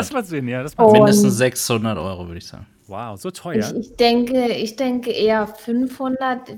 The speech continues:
Speaker 2: da-, weil, dass die eben bei ihrem Preis bleiben. Aber wenn man's jetzt mal so betrachtet, äh, die, äh, Quest zwei, so günstig ist die ja eigentlich gar nicht.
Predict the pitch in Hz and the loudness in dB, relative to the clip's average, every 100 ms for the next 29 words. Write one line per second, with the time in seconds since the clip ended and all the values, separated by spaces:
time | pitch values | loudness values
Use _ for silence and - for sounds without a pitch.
0 | - 214 208 208 208 208 214 - - 220 | -14 -10 -6 -4 -4 -6 -8 -10 -10 -4
1 | 220 196 196 208 202 190 208 202 202 202 | -2 -2 -2 -4 -4 -4 -4 -2 -4 -6
2 | - 190 196 196 - 190 180 208 262 262 | -6 -2 -2 -4 -10 -4 -2 -2 -4 -8
3 | - - - 196 202 214 233 269 277 285 | -20 -20 -6 0 2 2 0 0 -2 -6
4 | 269 - 254 220 247 294 302 - - 175 | -8 -4 -2 -2 -4 -6 -8 -8 -2 -2
5 | 175 - 185 180 _ _ - _ - 208 | -2 -10 -12 -14 _ _ -20 _ -4 -4
6 | 208 214 214 214 202 190 180 170 - 190 | -4 -4 -2 0 0 -2 -4 -6 -8 -10
7 | 185 - 196 185 - - - 208 208 269 | -12 -8 -8 -8 -12 -20 -10 -2 0 0
8 | 208 - - - 202 214 254 277 311 - | -2 -6 -16 -6 -4 -4 -4 -6 -8 -12
9 | 311 - - 381 - 453 320 208 - 175 | -14 -12 -10 -10 -8 -4 0 0 -2 -6
10 | 175 175 180 170 - 175 160 156 143 - | -8 -10 -12 -14 -12 -8 -8 -8 -12 -20
11 | - | -20